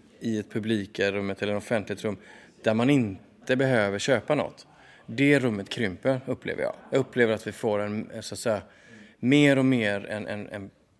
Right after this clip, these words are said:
ett stadsrum framför allt då kanske som,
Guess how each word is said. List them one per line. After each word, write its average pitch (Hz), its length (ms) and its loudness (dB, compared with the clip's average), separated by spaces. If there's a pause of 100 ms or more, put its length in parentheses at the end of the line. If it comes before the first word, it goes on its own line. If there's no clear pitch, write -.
(320)
ett - 100 -20
stadsrum 135 1200 -2
framför 127 260 -2
allt 113 340 -2
då 95 120 -4
kanske 92 360 -10
som, 101 260 -4